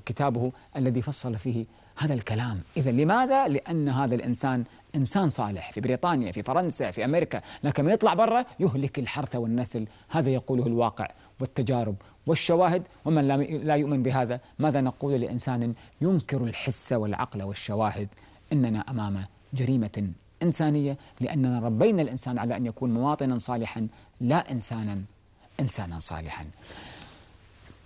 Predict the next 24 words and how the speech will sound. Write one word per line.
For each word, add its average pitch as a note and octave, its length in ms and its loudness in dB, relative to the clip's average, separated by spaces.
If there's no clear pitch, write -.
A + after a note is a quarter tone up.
شوف D#3 180 2
القيمة C#3 320 2
العظيمة. G2 400 0
إحنا A#2+ 160 -2
في، A2+ 200 0
في، G#2+ 220 0
في A2 240 0
جو A2+ 380 0
سلمان E3+ 400 2
الفارسي G#2+ 520 -4
آخى E3 340 2
بينه D3 380 4
رسول C3+ 260 0
الله C#3 240 2
صلى C3+ 200 0
الله C3 240 2
عليه C3 240 4
وآله C3+ 220 0
وسلم D#3 320 -2
مع D3 360 0
أبي E3+ 120 4
الدرداء، A2+ 420 -2
ولما F#3 300 4
تبع، E3+ 260 2